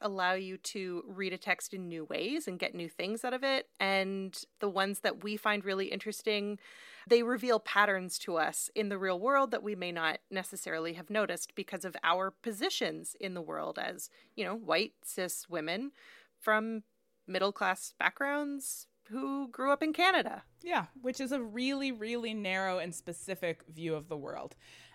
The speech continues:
Speaker 2: And we talk a lot about how reading can expand our understanding of the world. And I think theoretically driven reading can do that even more so.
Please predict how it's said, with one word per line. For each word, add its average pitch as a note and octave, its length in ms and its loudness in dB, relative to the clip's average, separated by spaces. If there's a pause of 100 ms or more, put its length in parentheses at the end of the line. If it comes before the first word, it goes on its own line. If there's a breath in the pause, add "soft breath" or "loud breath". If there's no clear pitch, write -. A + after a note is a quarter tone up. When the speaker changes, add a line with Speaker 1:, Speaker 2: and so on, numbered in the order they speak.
Speaker 2:
And F#3+ 140 0
we G3 80 0
talk C#4 300 -2
a F#4+ 40 -2
lot G#3+ 220 4
about F#3+ 260 0
how E3 480 2 (400 soft breath)
reading F3+ 760 -2
can D3+ 560 -4 (120)
expand F3 640 -2
our D#3+ 160 2
understanding D3+ 760 -4
of C#3 120 -8
the D3 100 -8
world. C3+ 400 -8 (100)
And D#3 120 -6
I D#3 60 -4
think F3+ 340 -8 (520)
theoretically F3 600 -2
driven A#3+ 400 -4
reading F#3 340 -4
can E3+ 180 -10
do D#3+ 120 -8
that C3 260 -2
even C#3+ 300 -6
more B2 220 -8
so. - 340 -10